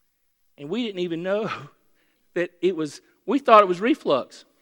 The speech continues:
I mean, that's the most serious case of reflux I have ever seen, when they actually have to go into the heart and, and fix it. When the, when the doctor came out and told us, "Dave, you could have knocked me over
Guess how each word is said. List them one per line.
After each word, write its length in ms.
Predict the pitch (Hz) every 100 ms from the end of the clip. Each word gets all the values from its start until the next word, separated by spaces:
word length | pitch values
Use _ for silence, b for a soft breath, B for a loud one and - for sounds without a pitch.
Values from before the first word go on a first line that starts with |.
| _ _ _ _ _ _ _ _ _ _ _ _ -
I 60 |
mean, 140 | 185 208
that's 180 | 247 262
the 80 |
most 220 | 277 262 -
serious 320 | 277 247 -
case 260 | 277 247
of 60 | 220
reflux 420 | 262 247 233 185
I 140 | 190 214
have 140 | 185
ever 200 | 202 214
seen, 420 | 202 262 269 160 - b b -
when 120 | 214
they 140 | 202
actually 260 | 220 190 208
have 120 | 196
to 40 |
go 300 | 175 214 233
into 320 | 247 277 277 233
the 80 |
heart 500 | 190 254 233 143 131 - b b b b _
and, 140 | 160 -
and 160 | 160 175
fix 300 | - 254 -
it. 80 | - b _
When 180 | 185 185
the, 140 | 170
when 160 | 185 190
the 120 | 160
doctor 340 | 196 240 220
came 260 | 185 220 202
out 200 | 196 170
and 100 | 160
told 300 | 185 254 247
us, 100 | -
"Dave, 260 | 175 175
you 80 | 175
could 200 | 202 190
have 80 | 165
knocked 240 | 180 170
me 160 | 180 175
over 340 | 175 151 135